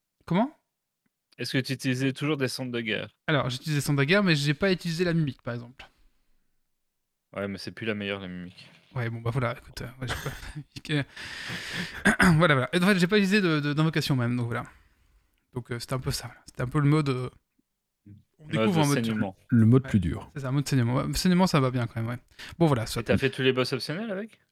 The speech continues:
Speaker 1: Euh, non, non, non, j'ai pas fait, euh, en général, j'arrive pas à trouver, enfin, deux, je, je
Speaker 2: La
Speaker 1: l'ai pas fait.
Speaker 2: Valkyrie, tu l'as pas, tu l'as
Speaker 1: Non, la
Speaker 2: fait
Speaker 1: Valkyrie,
Speaker 2: avec ?
Speaker 1: je l'ai pas faite, euh, en, euh, en mode là, parce que je, voilà,
Speaker 2: Sauf
Speaker 1: je pense que
Speaker 2: ça
Speaker 1: j'ai fait
Speaker 2: doit
Speaker 1: le
Speaker 2: être
Speaker 1: tour.
Speaker 2: tellement chaud.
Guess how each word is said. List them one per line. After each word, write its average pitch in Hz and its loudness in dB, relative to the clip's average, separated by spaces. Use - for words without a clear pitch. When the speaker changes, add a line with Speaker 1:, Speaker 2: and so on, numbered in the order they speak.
Speaker 1:
Euh, 170 4
non, 180 6
non, 170 6
non, 143 6
j'ai 135 4
pas 170 4
fait, 175 6
euh, 143 6
en 131 2
général, 160 6
j'arrive 156 4
pas 170 4
à - 2
trouver, 147 4
enfin, 135 2
deux, 139 2
je, 147 4
je 139 0
Speaker 2:
La 143 4
Speaker 1:
l'ai 117 0
pas 180 4
fait. 123 -2
Speaker 2:
Valkyrie, 135 0
tu 127 -2
l'as 110 2
pas, 110 -2
tu - -14
l'as 143 4
Speaker 1:
Non, 143 6
la 147 6
Speaker 2:
fait 165 6
Speaker 1:
Valkyrie, 185 4
Speaker 2:
avec ? 170 0
Speaker 1:
je - -10
l'ai 165 4
pas 151 2
faite, 151 2
euh, 127 -2
en, 127 -2
euh, 123 -2
en 123 -2
mode 123 -2
là, 123 -2
parce 127 -6
que 139 -2
je, 131 2
voilà, 123 2
Speaker 2:
Sauf 123 4
Speaker 1:
je 113 -4
pense 143 0
que 151 2
Speaker 2:
ça 139 0
Speaker 1:
j'ai 135 2
fait 107 -4
Speaker 2:
doit 107 4
Speaker 1:
le 101 0
Speaker 2:
être - -8
Speaker 1:
tour. 123 -4
Speaker 2:
tellement 135 -2
chaud. 120 -4